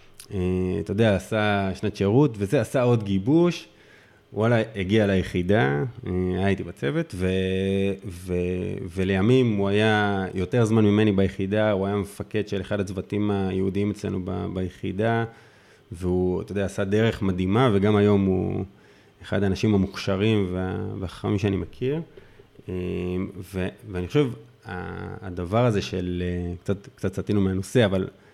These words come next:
אה, כאילו מאוד, מאוד, מאוד, אה, לרצות משהו ולהילחם עבורו, ולא לקבל לא בצורה אוטומטית, ובסוף, אתה יודע, אין, גם אני, כאילו, אני לא יודע איך זה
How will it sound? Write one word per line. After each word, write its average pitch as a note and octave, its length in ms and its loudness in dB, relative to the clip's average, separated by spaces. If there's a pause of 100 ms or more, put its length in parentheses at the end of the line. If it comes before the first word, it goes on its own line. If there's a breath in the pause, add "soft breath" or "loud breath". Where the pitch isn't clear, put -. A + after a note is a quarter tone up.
(500 soft breath)
אה, F#2 40 -6 (1400)
כאילו D3 160 0
מאוד, C#3 480 4
מאוד, A#2+ 520 4 (280)
מאוד, G#2 480 2 (600)
אה, G2 60 -6 (340)
לרצות F#2+ 720 -2
משהו G#2 400 2
ולהילחם F#2+ 580 2
עבורו, E2+ 360 0
ולא G#2+ 220 0
לקבל G#2+ 520 2
לא G2+ 380 4
בצורה G2+ 420 0
אוטומטית, G#2 540 0
ובסוף, G2 380 -4
אתה - 80 -10
יודע, A2+ 160 -4
אין, A2+ 200 -2
גם A2 180 -2
אני, A2+ 420 2
כאילו, A2 260 -4 (320)
אני G2 80 -12
לא A2 60 -4
יודע B2 180 4
איך A#2+ 120 4
זה A#2 180 2